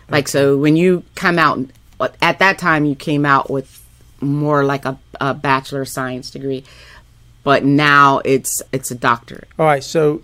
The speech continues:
Speaker 2: you did a year at Eckert's. You d-, you've, you're doing, like, two years at the hospital. You're learning a whole bunch of the, that hospital world, the, the pharmacy world, all of that.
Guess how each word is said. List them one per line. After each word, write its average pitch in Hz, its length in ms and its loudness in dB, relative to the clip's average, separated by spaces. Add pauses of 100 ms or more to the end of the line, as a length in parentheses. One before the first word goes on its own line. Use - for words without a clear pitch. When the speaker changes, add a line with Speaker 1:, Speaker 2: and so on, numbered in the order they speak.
Speaker 2:
you 151 120 -8
did 196 180 -2
a - 20 -2
year 196 240 0
at 165 60 -2
Eckert's. 151 500 -4
You 135 60 -8
d-, 131 260 -16
you've, 135 220 -10 (200)
you're 143 160 -10
doing, 147 340 -4
like, 135 240 -6
two 170 180 -8
years 151 420 -4
at 131 80 -18
the 123 80 -12
hospital. 120 500 -12
You're 123 180 -10
learning 139 520 -6 (960)
a - 40 -20
whole 175 280 2
bunch 135 400 -6
of - 480 -14 (200)
the, 131 280 -4
that 131 200 -6
hospital 139 500 -4
world, 139 480 0
the, 127 200 -4 (1000)
the 120 440 -10
pharmacy 156 600 -2
world, 135 360 -2
all 147 280 0
of 127 100 -4
that. 123 320 -4